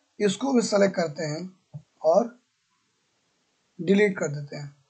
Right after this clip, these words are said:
Sorry, इसको भी select करते हैं और क्या करते हैं, यहाँ से delete कर देते हैं। तो अब subscribe ना के क्या आएगा, Like आएगा, क्योंकि ये जो recently जो भी delete हुआ रहता है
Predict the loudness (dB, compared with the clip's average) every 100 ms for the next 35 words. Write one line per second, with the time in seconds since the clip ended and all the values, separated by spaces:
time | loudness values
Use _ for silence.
0 | _ _ _ _ _ _ _ _ _ -8
1 | -8 -8 -12 _ _ _ _ _ _ _
2 | _ -6 -2 2 2 2 0 0 0 -4
3 | -4 -2 0 -2 -2 -4 -6 -6 -6 -8
4 | -8 -10 -10 _ _ _ -12 -10 -8 -8
5 | -8 -10 -12 -16 -20 -20 _ _ _ -6
6 | 8 8 8 0 8 8 8 4 6 8
7 | 6 2 0 0 4 6 6 4 -2 0
8 | 2 2 -2 -2 -4 -4 -4 -4 -6 -8
9 | -8 _ _ -6 0 2 2 0 0 -2
10 | -2 -2 0 0 0 0 0 2 4 2
11 | 0 _ _ _ _ _ -6 -2 0 0
12 | 6 10 10 8 0 0 -2